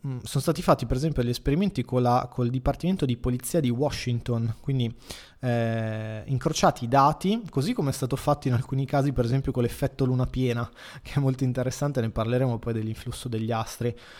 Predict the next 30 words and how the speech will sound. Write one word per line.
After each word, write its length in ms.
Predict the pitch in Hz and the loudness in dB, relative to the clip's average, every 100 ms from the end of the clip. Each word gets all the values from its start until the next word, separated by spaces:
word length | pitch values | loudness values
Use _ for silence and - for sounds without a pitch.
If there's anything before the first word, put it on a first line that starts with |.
| - - | -20 -6
L'effetto 340 | 131 151 147 | 2 4 4
luna 160 | 147 156 | 4 4
piena, 580 | 156 156 143 147 156 170 | 4 4 6 6 4 2
in 60 | 151 | 0
Inghilterra 600 | 131 131 131 143 123 120 | 2 2 2 2 4 2
sono 140 | - | -4
stati 160 | - 113 | -6 -2
fatti 180 | 123 117 | -2 -2
questi 200 | 123 135 | -4 -4
esperimenti, 680 | - 147 170 131 131 165 - - - | -4 -2 0 0 2 0 0 -14 -4
essenzialmente 500 | 143 - 156 139 131 | -2 2 2 2 2
dice 240 | 123 135 | 2 0
che 180 | 131 127 | 2 0
durante 420 | 123 139 156 147 | 4 4 4 2
i 60 | 127 | 0
periodi 320 | 131 139 135 | 2 2 2
di 60 | 120 | 0
luna 200 | 151 185 | 0 0
piena 500 | 131 127 131 151 165 - - - - | 2 4 4 2 0 -12 -20 -16 0
la 120 | 135 | 2
gente 240 | 151 135 | 4 2
è 20 | |
più 100 | 127 | 2
agitata 480 | 135 175 - 131 135 | 2 2 6 6 6
e 20 | |
quindi 200 | - 135 | 0 0
vengono 260 | 131 123 127 | 2 2 0
commessi 380 | 143 131 127 123 | -2 -2 -4 -6
più 120 | 127 | -6
crimini, 480 | - 120 117 120 | -4 -2 0 0